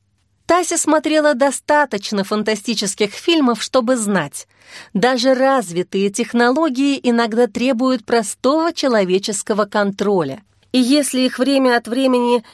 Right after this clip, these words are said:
не будет осматривать человек, наступит «всё пропало». Значит, нужно искать на стенах какие-нибудь лестницы или скобы,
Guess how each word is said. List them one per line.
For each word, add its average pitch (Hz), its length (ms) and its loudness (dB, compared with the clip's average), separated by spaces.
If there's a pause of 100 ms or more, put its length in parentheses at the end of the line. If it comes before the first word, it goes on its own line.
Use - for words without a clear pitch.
(100)
не 254 160 2
будет 226 360 -2
осматривать 214 640 0
человек, 208 680 0
наступит 214 680 0 (220)
«всё - 320 2
пропало». 208 640 -2 (400)
Значит, 277 460 2
нужно 269 400 2
искать 277 380 0
на 247 140 2
стенах 262 520 0
какие-нибудь 277 720 0
лестницы 262 640 0
или 269 180 0
скобы, 180 600 0